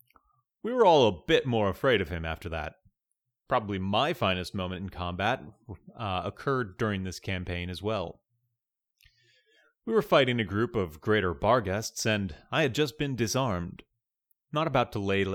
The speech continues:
lay down and let these things eat my face, I rolled a nineteen on a strength check to grab the nearest one by the tail and swing it about,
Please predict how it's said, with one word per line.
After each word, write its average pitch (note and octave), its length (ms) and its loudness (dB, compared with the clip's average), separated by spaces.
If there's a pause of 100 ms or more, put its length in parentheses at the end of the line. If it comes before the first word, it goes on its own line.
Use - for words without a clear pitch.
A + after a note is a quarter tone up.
(320)
lay A#2 160 2
down G#2 260 0
and F#2 140 -4
let G2+ 220 -2
these G2 180 -8
things F#2+ 380 -4
eat C#3+ 160 -8
my G2 200 -6
face, C#3 480 -4 (280)
I D#3 80 -4
rolled F3 240 0
a - 20 0
nineteen C3+ 720 -2
on G2 100 0
a F#2+ 60 -4
strength - 380 -6
check - 320 -6
to A2 60 -6
grab G2+ 320 0
the G2 60 -2
nearest B2+ 520 -2
one C#3 220 -4
by B2 180 -2
the A2+ 80 -10
tail G2 440 -2
and F2+ 160 -6
swing G#2 280 -4
it F2+ 100 -4
about, F2+ 420 -4